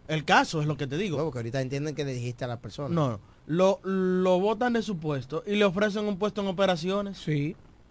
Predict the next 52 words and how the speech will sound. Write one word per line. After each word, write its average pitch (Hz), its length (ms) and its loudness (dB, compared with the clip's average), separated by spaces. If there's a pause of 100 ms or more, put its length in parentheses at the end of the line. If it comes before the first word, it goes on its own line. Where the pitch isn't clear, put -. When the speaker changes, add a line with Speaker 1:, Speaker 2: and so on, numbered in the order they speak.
(240)
Speaker 2:
En 123 100 -8
la 123 80 -4
gerencia. 143 240 4
Speaker 1:
O 208 40 6
sea, 202 420 6
tú 220 120 2
me 254 80 8
vas 247 140 8
a 247 40 4 (140)
sacar, 226 180 6
yo 226 100 2
soy 208 100 0
el 208 80 2
problema. 208 320 2
Entonces, 180 220 -6
si 190 120 -6
yo 247 120 4
soy 285 140 0
el 262 100 6
problema, 151 440 2 (280)
¿para 165 180 2
qué 170 100 -2
tú 170 120 -4
me 190 100 -2
tienes 175 180 0
aquí? 156 60 10
Speaker 3:
Definitivamente. 160 760 10
Speaker 1:
Entonces, 175 280 4
yo 190 120 -2
te 226 80 0
voy 226 120 4
a 220 40 4
decir 202 260 0
algo, 123 280 -2 (480)
y 180 280 -2
no 175 180 -6
tengo 190 240 -4
nada 175 220 0
contra 156 280 -2
ninguno 139 320 -4
de 160 80 0
los 151 100 0
peloteros, 117 600 -4 (500)
pero 143 320 -2 (460)
cuando 175 520 2
tu 156 200 -4
cuadro 240 300 6
interior 170 480 2
depende 135 560 0
de 135 120 -2
Dawel 175 400 6
Lugo, 101 340 -4